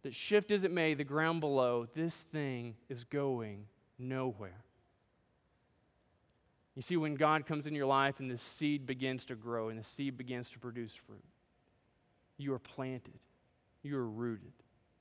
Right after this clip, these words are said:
And when God comes into your light, into your life and he sets the foundation of faith in you, he gives you such a foundation, he grounds you so well,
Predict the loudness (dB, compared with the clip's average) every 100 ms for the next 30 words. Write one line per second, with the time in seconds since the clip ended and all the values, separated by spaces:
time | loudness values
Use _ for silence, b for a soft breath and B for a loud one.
0 | _ _ _ -2 0 6 8 8 6 4
1 | 2 4 6 8 8 4 -2 B B B
2 | _ -4 0 2 4 4 2 -2 -6 -4
3 | -2 -2 -4 0 4 6 4 -8 -16 B
4 | -4 0 0 0 2 2 2 0 -4 -6
5 | -6 -4 -4 -4 -4 0 2 2 0 -6
6 | -20 -8 -4 -2 0 0 -4 -10 _ _
7 | _ _ _ _ _ _ _ _ _ -10
8 | -10 0 2 4 0 -4 -2 -2 -4 -2
9 | -2 -2 -4 -6 -8 -6 -4 -4 0 0
10 | 0 -2 -6 -6 0 2 2 -4 -8 -18